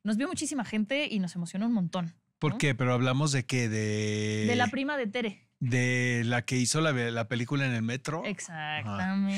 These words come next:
Speaker 2: Ajá. Pero ya son noticias pasadas, ¿no?
Speaker 1: Ya son viejas, ahorita ya hay puras cosas feas, ¿no? Y tristes.
Speaker 2: Exacto, esa ya no hay como esa película maravillosa que hicieron en el metro.
Speaker 1: <laughs>
Speaker 2: Si alguien tiene el video, que lo role, ¿no? La verdad.
Speaker 1: Sí, luego te lo paso.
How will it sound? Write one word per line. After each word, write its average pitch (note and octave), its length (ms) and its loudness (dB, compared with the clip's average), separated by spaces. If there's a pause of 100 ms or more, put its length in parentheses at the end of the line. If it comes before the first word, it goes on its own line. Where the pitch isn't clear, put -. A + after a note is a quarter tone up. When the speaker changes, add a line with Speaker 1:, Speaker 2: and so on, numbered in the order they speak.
Speaker 2:
Ajá. A3+ 120 -2
Pero G#3 100 6
ya A#3+ 120 8
son A#3+ 160 4
noticias G#3+ 440 4
pasadas, A#2 600 0
¿no? - 60 0
Speaker 1:
Ya - 80 4
son G4+ 180 -2
viejas, D#4 320 0
ahorita C4+ 300 -2
ya B3 120 -2
hay A#3+ 120 0
puras A#3 280 -2
cosas A3 280 -8
feas, G#3+ 220 -8
¿no? A#3 240 -10
Y A3+ 40 -14
tristes. G#3+ 440 -10
Speaker 2:
Exacto, A#2+ 680 -2
esa B2 280 0
ya B2+ 180 0
no B2+ 120 0
hay B2+ 120 2
como B2+ 200 -2
esa B2+ 180 0
película A#2 440 -2
maravillosa G#2+ 640 0
que - 120 -6
hicieron A2+ 360 2
en A2+ 60 2
el A2 100 2
metro. B2 320 2
Speaker 1:
<laughs> - 260 -4
Speaker 2:
Si - 140 0
alguien F3 180 6
tiene G3 220 4
el F#3+ 80 4
video, C#3+ 360 4
que E3+ 120 -2
lo B2+ 160 2
role, A#2 420 0
¿no? A#2 480 -4
La G#2+ 180 -2
verdad. G#2+ 360 -4 (300)
Speaker 1:
Sí, G3+ 500 -6
luego A3 220 -4
te F#3+ 80 -6
lo D#3+ 100 -4
paso. D#3 200 -8